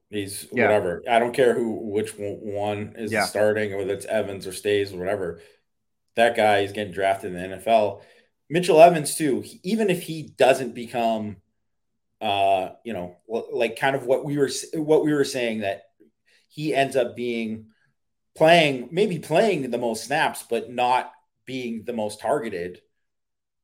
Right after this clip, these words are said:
Speaker 1: He's still gonna get <laughs> drafted 'cause he can
Speaker 2: Yeah.
Speaker 1: block, right? So
Speaker 2: Yeah.
Speaker 1: it's like he's, he's going to, you, you don't realize how many tight ends in college football don't know how to block at all.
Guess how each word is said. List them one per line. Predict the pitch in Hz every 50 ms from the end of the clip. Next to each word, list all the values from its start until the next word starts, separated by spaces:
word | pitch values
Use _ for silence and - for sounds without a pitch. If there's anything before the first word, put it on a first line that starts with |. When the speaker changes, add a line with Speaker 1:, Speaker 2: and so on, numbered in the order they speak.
| _ _ _ _ _ _ _ _ _ -
Speaker 1:
He's | - 123 123 120
still | - 160 165
gonna | 139 131 117 113
get | 110 120 120
<laughs> | -
drafted | - - - - - - 101 - -
'cause | - 107 101
he | 117
can | 117 123 113
Speaker 2:
Yeah. | 104
Speaker 1:
block, | - 85 - 120 98 - - - - - _ _ -
right? | - 90 104 120 123 120 -
So | - 131 110
Speaker 2:
Yeah. | 107 110
Speaker 1:
it's | 101 - -
like | 110 101 92 - -
he's, | - - 120 113 104
he's | - 139 127 117 110
going | 107 123 135 139 131 123
to, | - 120 113 104 104 107 - - _ _ _ _ _ _
you, | 175 180 185 226 - 143 139 135 - - _ _ _ _ _ _ _ _ _ _ _ _ _ _ _ _
you | - 143 196
don't | 240 226 -
realize | - 151 196 196 175 147 139 127 -
how | - 131 135 143
many | 143 139 135 135 123
tight | 113 - - 120 123 113
ends | 107 117 120 113 107
in | 104
college | - 110 104 104 104 -
football | 113 - - 104 95 95 - - - -
don't | 113 104 113 107 117
know | 117 107
how | 110 101
to | 98
block | 87 85 85 90 90 85 -
at | 82 71
all. | 76 82 85 - - - _ _